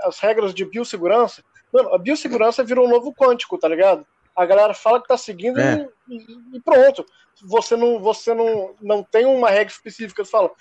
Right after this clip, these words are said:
Speaker 1: não, estamos seguindo as regras de biossegurança. Quais regras? Eu tô vendo todo mundo no seu estabelecimento sem máscara, funcionário sem máscara. Que regra você tá
Speaker 2: Uhum.
Speaker 1: seguindo? Você colocou álcool em gel na porta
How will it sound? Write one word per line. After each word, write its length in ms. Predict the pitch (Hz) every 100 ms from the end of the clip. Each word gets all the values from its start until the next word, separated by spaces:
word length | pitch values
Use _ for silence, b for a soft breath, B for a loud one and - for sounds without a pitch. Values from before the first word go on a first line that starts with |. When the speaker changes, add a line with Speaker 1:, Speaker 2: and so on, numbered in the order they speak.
| b -
Speaker 1:
não, 140 | 269
estamos 340 | 165 - 262 311
seguindo 340 | 220 190 277
as 80 | 349
regras 260 | - 262 302
de 60 | 254
biossegurança. 520 | 302 285 247 196 -
Quais 220 | 269 294
regras? 400 | 262 294 190 - _ _ _
Eu 80 | -
tô 120 | 262
vendo 160 | 247 254
todo 220 | 285 285
mundo 260 | 247 269 294
no 60 | 262
seu 100 | 262
estabelecimento 640 | - 240 233 240 226 240
sem 140 | -
máscara, 400 | 208 202 240 277 -
funcionário 520 | 247 262 226 240 254
sem 160 | -
máscara. 480 | 208 208 247 - 143 - _ _ -
Que 100 | 233
regra 260 | 247 240
você 80 | 214
tá 60 | 226
Speaker 2:
Uhum. 60 |
Speaker 1:
seguindo? 500 | 220 214 247 226 143 - _ _
Você 220 | 220 240 240
colocou 340 | 254 247 240
álcool 260 | 247 254 262
em 60 |
gel 200 | 185 226
na 120 | 233
porta 380 | 220 202 233 269